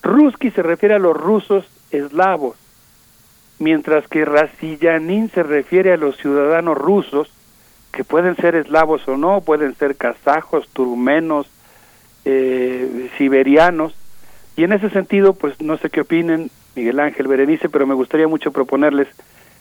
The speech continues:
que, pensando en el apremio de pensar en el carácter pluricultural de Rusia, pudiéramos escuchar un audio con un comentario de Aldo Mier Aguirre en relación a la grandeza territorial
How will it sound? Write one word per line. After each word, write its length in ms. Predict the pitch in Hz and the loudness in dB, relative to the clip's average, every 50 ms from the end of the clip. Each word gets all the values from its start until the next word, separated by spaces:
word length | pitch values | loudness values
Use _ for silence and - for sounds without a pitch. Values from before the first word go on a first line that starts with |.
| _ _ - | _ _ -4
que, 120 | - 160 | -4 -2
pensando 480 | - 190 165 160 - 202 208 214 214 220 | 0 0 0 2 2 2 2 2 2 2
en 100 | 190 170 | 2 2
el 120 | 160 156 | 2 2
apremio 500 | 143 - - 180 180 196 190 190 180 160 | 2 2 2 2 2 2 2 0 0 2
de 100 | 147 143 | 2 0
pensar 440 | - 151 139 139 - - 175 170 170 | 0 -2 -10 -8 -2 0 0 0 0
en 100 | 160 143 | 0 -2
el 120 | 135 131 | -4 -4
carácter 440 | - 147 143 156 165 - - 165 151 | -2 0 0 0 0 0 -2 -6 -4
pluricultural 680 | - - 139 131 135 - - 135 123 - 147 151 156 | -2 -4 -4 -4 -4 -4 -6 -8 -4 0 0 0 2
de 100 | 147 147 | 0 0
Rusia, 380 | 135 156 170 165 - - 156 - _ _ _ _ _ _ _ _ - | 0 0 0 0 2 0 -2 -2 _ _ _ _ _ _ _ _ -6
pudiéramos 420 | - 160 175 190 196 196 156 - | -2 2 4 4 4 2 -2 -6
escuchar 480 | 143 - - 147 - - 175 165 165 - - | -12 -12 -12 -10 -2 0 0 0 0 -2 -4
un 160 | 156 165 170 | -2 0 2
audio 280 | 160 160 160 151 143 139 | 2 2 2 2 0 0
con 160 | 147 139 147 | 0 -2 -2
un 100 | 156 147 | -2 -2
comentario 500 | - 147 143 135 - - 143 143 139 131 | -2 -4 -4 -2 0 0 0 2 2 2
de 100 | 135 143 | 2 2
Aldo 200 | 143 135 139 131 | 0 0 -2 -2
Mier 160 | 135 139 135 | 0 0 0
Aguirre 400 | 131 127 131 139 139 131 139 139 - _ _ _ _ _ _ - | 0 2 2 0 2 2 0 -2 -4 _ _ _ _ _ _ -8
en 100 | 131 127 | -6 -2
relación 520 | 135 139 135 131 123 - - 156 143 147 | 0 0 0 0 -2 0 0 0 0 2
a 60 | 147 139 | 0 0
la 200 | 131 127 123 123 | 0 0 0 0
grandeza 540 | 139 131 131 139 139 160 170 151 - 160 | 2 2 2 2 2 2 2 2 2 -2
territorial 680 | - - 131 123 127 127 - 131 131 139 160 147 165 | -2 -2 -2 -2 -2 -2 -2 0 0 2 2 0 0